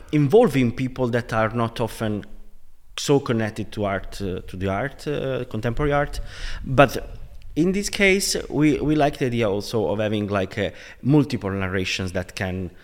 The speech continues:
can go, uh, from the, fr-, starting from the show.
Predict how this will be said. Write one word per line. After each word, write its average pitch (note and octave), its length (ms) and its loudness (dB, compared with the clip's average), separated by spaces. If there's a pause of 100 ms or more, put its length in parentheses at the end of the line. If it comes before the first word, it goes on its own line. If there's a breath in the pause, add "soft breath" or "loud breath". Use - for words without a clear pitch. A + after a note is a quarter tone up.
(200 soft breath)
can F#2+ 220 -2
go, F#2 240 -2 (400)
uh, D#2+ 400 -8
from G2 360 0
the, F2 140 -6
fr-, - 300 -8
starting - 460 0
from F#2+ 180 -2
the F#2 80 -4
show. D2+ 240 -6